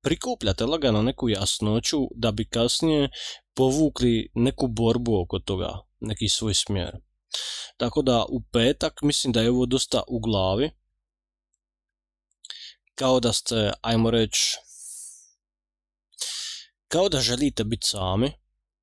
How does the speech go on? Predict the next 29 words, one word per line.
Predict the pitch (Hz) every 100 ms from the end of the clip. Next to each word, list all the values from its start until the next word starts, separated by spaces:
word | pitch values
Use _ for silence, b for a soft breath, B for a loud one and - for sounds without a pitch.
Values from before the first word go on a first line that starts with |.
| _ _ - -
i | 123 120 117 113 110 107 _ _ _ _ _ _ _ _ _ _ - B B B
možda | 123 135 147 196
se | -
ovo | 190 185
stvarno | - 131 139
već | 135 135 -
tiče | - 131 - 117
ovih | 110 113 98
nekih | 120 - 110 -
odluka, | 123 123 107 101 - 90 101 - _ _ _ _ -
izbora | 120 113 127 110
opcija, | 90 110 107 - 117
mogućnosti | 101 101 101 113 - 135 -
koje | - 107 104
imate | 110 135 131 - 120
i | 117
onda | 123 107
u | 107
taj | 131 120
petak | - 113 113 131 -
kao | - 120 117
da | 110
pokušajete | - - 117 151 123 113 113
ovdje | 110 117
pronaći | - 117 120 120 - -
pravi | 120 117 98
smjer | - - 113 107
sa | - - 98
tim. | - 135 131